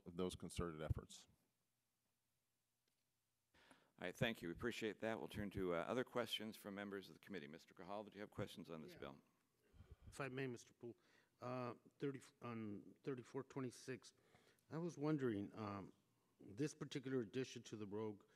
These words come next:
Speaker 3: Wild and Scenic River, uh, do you know why this addition was not included when the original, uh, Wild and Scenic River was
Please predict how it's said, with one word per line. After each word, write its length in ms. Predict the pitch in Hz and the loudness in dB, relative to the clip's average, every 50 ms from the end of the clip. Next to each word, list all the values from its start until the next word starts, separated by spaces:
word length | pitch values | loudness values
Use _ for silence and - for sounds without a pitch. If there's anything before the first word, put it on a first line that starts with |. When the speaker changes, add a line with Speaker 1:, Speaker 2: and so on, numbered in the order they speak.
| - - - - - - | -20 -20 -20 -20 -12 0
Speaker 3:
Wild 220 | - 120 117 110 110 | 2 2 4 4 2
and 100 | 101 - | -2 -4
Scenic 340 | - - 104 104 95 - - | -8 -6 -4 -6 -6 -2 0
River, 320 | 107 104 90 90 80 67 - - - - _ _ _ _ _ - - | 0 0 2 0 -4 -6 -8 -16 -20 -20 _ _ _ _ _ -8 -4
uh, 280 | 110 110 107 110 107 92 - - - - - - | -2 0 0 0 -2 -4 -6 -12 -20 -18 -8 0
do 80 | 127 127 | 2 4
you 100 | 139 151 | 6 6
know 100 | 156 156 | 6 6
why 460 | 147 143 135 131 127 123 120 120 113 - - - - - - - - - - - _ _ _ _ _ _ _ _ _ - - 107 | 6 6 4 4 4 4 4 2 0 -2 -6 -18 -20 -18 -18 -18 -18 -20 -20 -20 _ _ _ _ _ _ _ _ _ -18 -14 -6
this 220 | 101 127 127 - 147 | -4 -4 -2 -2 -4
addition 500 | 123 104 127 127 117 - - 113 113 110 | -2 0 0 0 0 -2 -2 -2 0 0
was 160 | 110 98 110 | 0 0 -2
not 200 | 113 113 113 113 | -2 0 0 0
included 500 | 117 107 - - 135 127 120 110 117 113 113 - - - - _ _ _ _ _ _ _ _ _ - | -2 -2 -2 -2 0 0 2 2 0 0 -2 -10 -18 -20 -20 _ _ _ _ _ _ _ _ _ -10
when 280 | - 87 95 101 101 101 | -6 -2 0 0 0 2
the 140 | 101 101 101 | 2 2 2
original, 640 | 95 92 110 127 120 - 131 120 110 107 101 98 95 | 2 4 2 0 2 0 0 2 2 2 2 2 2
uh, 220 | 95 95 92 87 - - - _ _ _ _ _ _ _ _ _ _ _ _ _ _ _ _ _ _ _ _ _ _ _ _ _ _ _ - | 2 2 0 -2 -6 -12 -20 _ _ _ _ _ _ _ _ _ _ _ _ _ _ _ _ _ _ _ _ _ _ _ _ _ _ _ -8
Wild 300 | 113 107 117 120 113 107 | -2 0 2 2 2 2
and 80 | 107 95 | 0 -2
Scenic 320 | - - 123 107 110 98 - | -2 -4 -2 -2 -2 -2 0
River 500 | 110 104 92 98 101 98 98 95 92 87 - - - - - - | 0 0 2 2 2 2 2 0 -2 -4 -6 -8 -12 -14 -8 -2
was 300 | 98 101 95 87 - | 0 0 0 0 -4